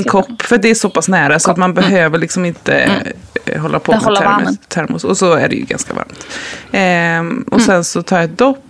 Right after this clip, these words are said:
Speaker 2: och så sätter jag mig på bryggan och liksom medan jag torkar så dricker jag kaffet. Så jag har inte druckit kaffet innan.
Speaker 1: Mm.
Speaker 2: Men det, alltså, det är något
Speaker 1: Mm.
Speaker 2: magiskt med att
Speaker 1: Nej,
Speaker 2: dricka
Speaker 1: vad härligt.
Speaker 2: kaffe
Speaker 1: Ja.
Speaker 2: direkt efter ett dopp.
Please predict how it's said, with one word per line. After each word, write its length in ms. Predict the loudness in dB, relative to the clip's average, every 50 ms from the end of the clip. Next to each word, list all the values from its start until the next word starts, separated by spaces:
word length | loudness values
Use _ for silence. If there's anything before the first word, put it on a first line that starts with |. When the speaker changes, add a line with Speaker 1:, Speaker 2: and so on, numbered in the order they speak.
| -8
Speaker 2:
och 220 | -4 -2 0 -2 -2
så 680 | -4 -4 -2 -2 0 0 0 0 0 0 0 0 -2 -6 -10 -18 -16 -12
sätter 400 | -2 0 0 0 0 0 -2 0
jag 80 | 0 0
mig 80 | -2
på 100 | -4 -4
bryggan 500 | -4 -4 -4 -4 -2 -2 -2 -2 -4 -6 -4 -4
och 300 | -4 -4 -4 -6 -14 -20 -20 -20 -16 -12 -12 -12 -14 -14 -8 -6
liksom 340 | -4 -2 -2 -2 -2 0 0
medan 180 | 0 0 0 -2
jag 100 | -2 -6
torkar 580 | -2 0 0 0 0 0 -4 -4 -2 0 0 0
så 80 | 0 0
dricker 300 | 0 -2 -2 -2 -4 -4
jag 60 | -4
kaffet. 380 | -4 -6 -4 -4 -4 -4 -2
Så 100 | 0 2
jag 60 | 4 4
har 120 | 4 2
inte 140 | 2 0 0
druckit 380 | 0 -2 -2 0 -2 -4 -2 0
kaffet 260 | -2 -2 -2 -2 -2
innan. 380 | -2 0 0 2 2 2 2 2
Speaker 1:
Mm. 120 | 0 -4 -10 -16 -18 -20 -20 -20 -20 -4 0
Speaker 2:
Men 160 | 2 2 2
det, 260 | 2 2 2 4 4 4
alltså, 180 | 4 2 2 2
det 140 | 4 4
är 40 | 4
något 100 | 4 4
Speaker 1:
Mm. 140 | 4 4 4
Speaker 2:
magiskt 460 | 4 4 2 2 2 0 0 2 4 4
med 140 | 6 6 6
att 40 | 4
Speaker 1:
Nej, 60 | 4
Speaker 2:
dricka 160 | 4 2 2
Speaker 1:
vad 100 | 0 0
härligt. 220 | 0 0 0 -2 -4 -4 -2
Speaker 2:
kaffe 160 | 0 0 0 -2 -8 -14 -6
Speaker 1:
Ja. 220 | -2 0 2 2 4 4
Speaker 2:
direkt 420 | 4 4 2 0 -2 -4 -6 -6
efter 180 | -4 -2 -2 -2
ett 100 | 0 0
dopp. 300 | -2 -2 -2 -6 -12